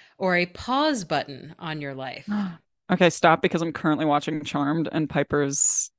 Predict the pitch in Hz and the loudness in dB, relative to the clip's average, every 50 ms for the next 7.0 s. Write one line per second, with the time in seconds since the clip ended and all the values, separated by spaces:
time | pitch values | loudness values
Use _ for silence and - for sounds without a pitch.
0 | _ - - 160 151 143 143 139 139 139 - 160 - - - - - - - _ | _ -4 0 0 2 2 0 -2 -4 -4 -6 -8 -8 -8 -8 -10 -10 -14 -18 _
1 | _ _ _ _ _ _ _ _ - - 160 156 143 139 - - - - 139 139 | _ _ _ _ _ _ _ _ -2 0 0 0 0 -2 -2 -2 0 2 2 2
2 | 143 147 147 147 - - 160 - - - 156 143 143 135 139 139 147 - 156 - | 2 2 0 -2 -2 -4 -4 -6 -4 -2 0 0 0 0 -2 -6 -6 -6 -6 -6
3 | - - 143 139 147 170 240 254 220 - - 170 160 147 143 147 143 143 139 139 | -2 -2 0 0 2 2 0 0 -2 -4 -2 0 0 0 0 0 0 -2 -2 -4
4 | - - _ _ _ _ _ - - - - - - - - 185 185 208 247 311 | -8 -16 _ _ _ _ _ -20 -20 -18 -18 -18 -14 -6 2 4 6 6 8 8
5 | 330 370 - - 359 320 302 208 - 190 190 220 233 - 196 - 196 165 196 180 | 6 6 4 4 4 4 4 4 4 6 6 6 4 4 2 2 2 2 2 -2
6 | - - - - 185 190 226 233 233 233 226 226 196 185 175 165 156 - - - | -2 -2 -2 0 2 2 4 4 4 4 4 2 0 0 0 -2 -2 -2 -8 -20